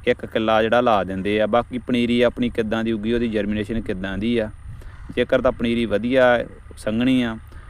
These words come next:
ਤਾਂ ਫਿਰ ਤਾਂ ਮਰਲੇ ਜਾਂ ਸਵਾ ਮਰਲੇ ਨਾਲ ਲੱਗ ਜਾਂਦਾ ਹੈ। ਤੇ ਜਿਹੜੀ ਆਪਣੀ ਪੰਜਾਬੀ ਲੇਬਰ ਹੁੰਦੀ ਆ, ਬਈ ਜਿਹੜੇ ਭਈਏ ਲੇਬਰ ਹੁੰਦੇ, ਪਰਦੇਸੀ ਹੁੰਦੇ, ਉਹ ਤਾਂ ਆਪਣੀ ਇੱਕ ਮਰਲੇ ਜਾਂ ਸਵਾ ਮਰਲੇ ਨਾਲ ਕਿੱਲਾ ਲੱਗ ਜਾਂਦਾ, ਵੱਧ ਤੋਂ ਵੱਧ ਡੇਢ ਮਰਲੇ ਨਾਲ। ਪਰ ਜਿਹੜੀ ਪੰਜਾਬੀ ਲੇਬਰ ਹੁੰਦੀ, ਉਹ ਕਈ ਵਾਰ ਆਪਣੇ ਦੋ ਦੋ, ਢਾਈ ਢਾਈ ਮਰਲਿਆਂ ਤੱਕ ਵੀ ਜਿਹੜਾ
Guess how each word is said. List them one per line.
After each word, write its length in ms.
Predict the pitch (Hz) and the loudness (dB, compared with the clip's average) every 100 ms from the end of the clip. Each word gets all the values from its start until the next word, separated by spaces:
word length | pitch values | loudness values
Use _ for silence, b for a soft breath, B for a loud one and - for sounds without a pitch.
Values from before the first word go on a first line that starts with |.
| B | B
ਤਾਂ 100 | 127 | -2
ਫਿਰ 220 | 117 139 127 | 2 0 2
ਤਾਂ 200 | 147 135 | 2 4
ਮਰਲੇ 400 | 120 113 117 120 | 4 4 2 2
ਜਾਂ 120 | 120 | 0
ਸਵਾ 240 | 117 110 | 2 2
ਮਰਲੇ 320 | 110 107 110 | 2 0 0
ਨਾਲ 220 | 110 113 110 - - 110 | 0 -2 -6 -14 -10 0
ਲੱਗ 180 | 107 104 | 2 2
ਜਾਂਦਾ 420 | 107 110 113 110 | 0 2 2 2
ਹੈ। 60 | 107 - - - - | -4 -16 -18 -10 -4
ਤੇ 80 | |
ਜਿਹੜੀ 220 | 117 135 147 | 0 2 4
ਆਪਣੀ 260 | 131 135 | 2 0
ਪੰਜਾਬੀ 500 | 123 120 113 107 120 | 0 2 2 2 0
ਲੇਬਰ 300 | 117 110 117 | 0 0 0
ਹੁੰਦੀ 300 | 123 110 110 | 0 0 0
ਆ, 180 | 107 98 - - | 0 -2 -8 -8
ਬਈ 300 | 110 117 - | -4 -4 -4
ਜਿਹੜੇ 240 | 113 120 131 | -4 0 0
ਭਈਏ 360 | 123 123 101 | 0 0 0
ਲੇਬਰ 200 | 107 120 | 2 2
ਹੁੰਦੇ, 160 | 127 127 | 2 0
ਪਰਦੇਸੀ 540 | - 117 107 104 131 | 0 -2 -2 -2 -2
ਹੁੰਦੇ, 180 | 131 117 | 0 0
ਉਹ 280 | 120 135 135 | -2 -2 2
ਤਾਂ 120 | 143 | 4
ਆਪਣੀ 480 | 131 - 127 127 127 - - | 4 2 -2 -2 -6 -10 -4
ਇੱਕ 240 | 117 - | -4 0
ਮਰਲੇ 320 | 123 117 117 117 | 0 2 2 0
ਜਾਂ 120 | 120 | 0
ਸਵਾ 260 | 113 107 | 0 0
ਮਰਲੇ 300 | 110 107 107 | 0 0 0
ਨਾਲ 120 | 110 110 | -2 -4
ਕਿੱਲਾ 280 | 107 101 | -2 0
ਲੱਗ 200 | 110 110 | 2 2
ਜਾਂਦਾ, 440 | 98 92 92 90 92 - | 0 -6 -6 -6 -6 0
ਵੱਧ 220 | 117 120 | 0 2
ਤੋਂ 100 | 127 | 2
ਵੱਧ 120 | 123 | 2
ਡੇਢ 240 | 110 113 | 2 2
ਮਰਲੇ 320 | 117 110 95 90 | 2 0 -4 -8
ਨਾਲ। 140 | 95 - B B B B - | -10 -16 B B B B -2
ਪਰ 140 | 131 | 0
ਜਿਹੜੀ 260 | 120 143 156 | 2 2 2
ਪੰਜਾਬੀ 480 | 147 127 117 113 120 | 2 4 4 4 2
ਲੇਬਰ 300 | 123 123 135 | 2 2 0
ਹੁੰਦੀ, 220 | 127 127 | 0 0
ਉਹ 180 | 135 143 | 0 -2
ਕਈ 200 | 135 120 | 0 0
ਵਾਰ 120 | 113 | 4
ਆਪਣੇ 340 | 113 107 117 113 | 2 2 0 0
ਦੋ 280 | 107 107 | 2 2
ਦੋ, 120 | 104 110 | 0 2
ਢਾਈ 280 | 131 123 | 2 2
ਢਾਈ 160 | 107 127 | 2 2
ਮਰਲਿਆਂ 340 | 113 104 104 | 2 0 -2
ਤੱਕ 280 | 104 110 - | -2 -2 -2
ਵੀ 100 | 110 | -2
ਜਿਹੜਾ 300 | 104 104 110 | 0 0 0